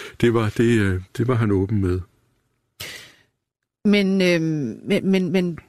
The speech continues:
Speaker 2: hvordan går han så faktisk hen og dør?
Speaker 1: Ja, så fik han i fængslet, fik han mellemørebetændelse.
Speaker 2: Mm.
Speaker 1: Og, øh, øder flød, og det var man ikke så god til at behandle dengang. Jeg tror, øh, så han, øh, det flød mere og mere,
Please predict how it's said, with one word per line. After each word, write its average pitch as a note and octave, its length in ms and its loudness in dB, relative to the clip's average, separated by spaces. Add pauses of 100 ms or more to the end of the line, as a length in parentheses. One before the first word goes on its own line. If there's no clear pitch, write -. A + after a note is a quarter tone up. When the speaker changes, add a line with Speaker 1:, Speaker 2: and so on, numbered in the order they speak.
(120)
Speaker 2:
hvordan G#3+ 220 0
går B3+ 140 0
han E3+ 100 -2
så F3+ 100 -4
faktisk A3 380 -4
hen F3+ 120 -4
og - 100 -12
dør? - 260 -2 (560)
Speaker 1:
Ja, A2+ 160 2
så D3+ 140 0
fik - 260 0
han E3 160 2
i C#3+ 80 2
fængslet, C3 480 0
fik A#2+ 180 0
han A#2 140 2
mellemørebetændelse. G2 920 0 (120)
Speaker 2:
Mm. D#3+ 200 -10 (400)
Speaker 1:
Og, G2+ 360 2
øh, G2 200 0 (100)
øder A#2+ 240 2
flød, B2+ 400 -2 (320)
og G2+ 420 0
det A2 100 0
var A2+ 80 2
man A2 140 2
ikke A2+ 120 -4
så B2+ 80 -2
god A#2+ 200 -4
til - 120 -4
at A2+ 80 -2
behandle G#2 380 -2
dengang. G#2+ 440 -2
Jeg G2+ 80 0
tror, A2 340 0
øh, F#2+ 60 -4 (440)
så - 140 -2
han, B2 260 2
øh, A2+ 540 2
det B2 120 2
flød C3 240 2
mere B2 180 4
og C3+ 60 0
mere, A#2 280 2